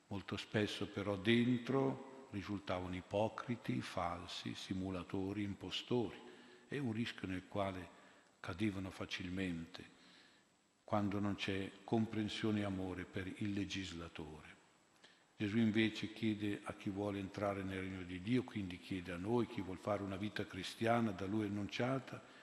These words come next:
chiede una giustizia dello spirito più che del corpo, una giustizia del cuore più che del comportamento. E quindi la sua è una giustizia interiore, spirituale, capita e amata. È una giustizia sincera, è una giustizia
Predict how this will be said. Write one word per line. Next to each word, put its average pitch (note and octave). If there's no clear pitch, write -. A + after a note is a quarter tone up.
chiede G#2+
una G2+
giustizia F#2
dello F2+
spirito A#2
più F2+
che -
del F2
corpo, -
una G2
giustizia G2+
del F#2
cuore A#2
più G#2+
che -
del F#2
comportamento. E2+
E -
quindi G#2+
la G2+
sua C3
è G#2
una G2+
giustizia F#2+
interiore, F2
spirituale, F2+
capita -
e A2+
amata. G2+
È -
una G2+
giustizia G2
sincera, C3
è -
una F#2
giustizia F2+